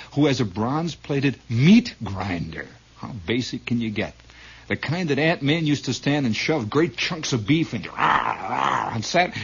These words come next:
and grind up the bone and the gristle and all for Uncle Carl's hamburger. She did it just to bug him because she'd thrown his teeth down the air shaft months before, and he just sat there. One time he gummed one of her hamburger balls for over four weeks, just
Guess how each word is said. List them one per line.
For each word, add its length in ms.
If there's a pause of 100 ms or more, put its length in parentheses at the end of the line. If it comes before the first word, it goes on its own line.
and 120
grind 340
up 160
the 80
bone 440
and 100
the 60
gristle 440
and 80
all 300
for 180
Uncle 260
Carl's 500
hamburger. 600 (920)
She 160
did 240
it 100
just 260
to 80
bug 360
him 100
because 240
she'd 220
thrown 260
his 180
teeth 360
down 220
the 180
air 160
shaft 400
months 400
before, 480
and 100
he 100
just 280
sat 220
there. 100 (240)
One 180
time 240
he 100
gummed 380
one 160
of 80
her 100
hamburger 520
balls 440
for 220
over 240
four 360
weeks, 520
just 220